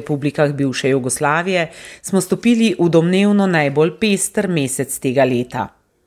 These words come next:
Prvomajska praznovanja smo po dveh letih premora ponovno obudili in se po tradiciji družili ob kresovanjih, vaških veselicah, prvomajskih pohodih in čevapčičih oziroma golažu.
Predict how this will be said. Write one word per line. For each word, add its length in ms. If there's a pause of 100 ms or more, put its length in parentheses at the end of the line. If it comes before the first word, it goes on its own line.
(520)
Prvomajska 640
praznovanja 760
smo 260
po 140
dveh 260
letih 400
premora 560
ponovno 480
obudili 640 (320)
in 120
se 120
po 120
tradiciji 600
družili 640
ob 180
kresovanjih, 800 (280)
vaških 500
veselicah, 640 (320)
prvomajskih 840
pohodih 640 (220)
in 160
čevapčičih 1000 (100)
oziroma 560
golažu. 600